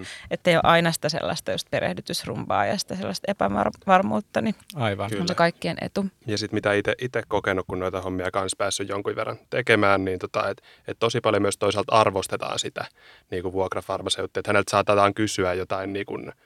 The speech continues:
Speaker 3: kun hän näkee niin monta eri apteekkia, niin häneltä saatetaan kysyä jotain ihan niinku semmosia asioita, mitkä ei tulisi mieleenkään ikinä sen vuokrafarmaseutin roolissa jostain hyllytyksistä tai vastaavasta. Et kun näkee niin paljon apteekkeja, niin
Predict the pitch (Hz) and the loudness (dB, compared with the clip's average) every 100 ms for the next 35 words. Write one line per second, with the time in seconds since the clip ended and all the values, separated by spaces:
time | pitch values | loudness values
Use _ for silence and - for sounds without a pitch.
0 | - 101 107 117 127 101 92 92 92 - | -10 -4 2 2 4 2 2 -2 -4 -4
1 | - - - - - - - - 98 95 | -4 -4 -6 -8 -6 -8 -8 -8 -4 -2
2 | - 95 98 95 98 95 92 95 98 98 | -2 0 0 -2 -2 -4 -4 -4 -4 -6
3 | 95 _ - - 98 95 98 95 95 90 | -8 _ -16 -8 -6 -2 2 2 0 -4
4 | 92 92 - 90 95 - 101 98 95 101 | -6 -8 -4 -4 -4 -2 4 4 4 -2
5 | - - - - - 101 98 - 95 98 | -6 -8 -10 -10 -8 -6 -6 -6 -10 -10
6 | 98 95 98 98 - 101 104 95 _ - | -10 -8 -6 -6 -8 -6 -4 -4 _ -20
7 | - 101 95 95 95 - - - - - | -4 0 2 0 -2 -8 -8 -8 -8 -6
8 | - - 62 - - - - 98 101 98 | -6 -6 -6 -6 -8 -10 -8 -2 -2 -2
9 | 101 - 127 - 117 - 113 123 - 117 | -6 -6 -8 -6 -8 -8 -12 -12 -14 -14
10 | - | -14